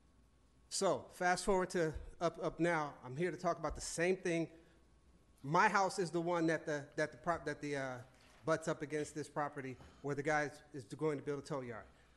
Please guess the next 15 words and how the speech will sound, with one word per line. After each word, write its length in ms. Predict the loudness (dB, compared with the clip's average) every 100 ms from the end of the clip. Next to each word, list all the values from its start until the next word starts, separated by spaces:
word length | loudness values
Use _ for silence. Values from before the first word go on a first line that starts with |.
| -14
I've 80 | -6
had 140 | -4 0
conversations 580 | 0 0 -2 -4 -4 -4
with 160 | -2
him, 160 | 0 -2 -6 -6
told 180 | -2 0
him, 80 | -2
I 40 |
says, 200 | -4 -4
"Hey, 260 | -2 -2 -4 -10 -20 -8
I'm 100 | -4
not 160 | -4
for, 120 | -6 -6
I'm 140 | -4
not, 240 | 0 -2